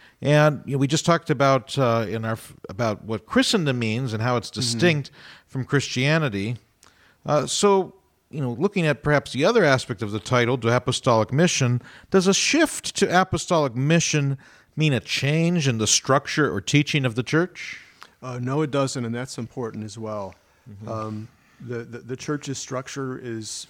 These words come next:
Speaker 2: is, is great. You know, the, the church's teaching really is unchanging.
Speaker 1: Mm-hmm.
Speaker 2: Um, what, what he is, what does change is, is the way we engage with the world. Uh,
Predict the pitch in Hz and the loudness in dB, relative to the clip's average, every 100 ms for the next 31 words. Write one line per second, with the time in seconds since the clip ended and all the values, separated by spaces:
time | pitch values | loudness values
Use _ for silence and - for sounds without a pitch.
0 | _ 131 110 117 123 123 135 110 120 127 | _ -14 -12 -12 -12 -10 -12 -10 -8 -6
1 | 147 110 123 117 107 107 110 139 127 120 | -6 -8 -8 -8 -8 -10 -8 -8 -8 -12
2 | - 147 - 117 107 104 _ _ _ 120 | -10 -10 -8 -8 -8 -12 _ _ _ -6
3 | 143 139 110 104 123 117 - 120 139 98 | -4 -4 -6 -6 -6 -6 -8 -8 -8 -10
4 | 87 87 107 104 110 110 110 110 _ _ | -14 -16 -18 -12 -8 -6 -8 -10 _ _
5 | _ 139 143 143 _ _ _ 135 131 143 | _ -6 -4 -4 _ _ _ -10 -6 -4
6 | 160 208 185 - - 123 135 165 196 - | -2 -2 -4 -10 -12 -10 -6 -2 -2 -4
7 | 143 123 123 143 - _ _ _ 123 131 | -6 -6 -6 -10 -14 _ _ _ -6 -4
8 | 131 127 - - _ _ _ - 135 127 | -6 -8 -10 -14 _ _ _ -12 -10 -8
9 | 127 131 143 135 123 120 117 127 131 120 | -6 -4 -4 -4 -4 -6 -6 -6 -6 -10
10 | - 123 123 123 120 110 117 120 107 92 | -16 -14 -14 -12 -12 -10 -8 -8 -10 -14
11 | - _ _ _ 123 110 107 | -20 _ _ _ -8 -6 -8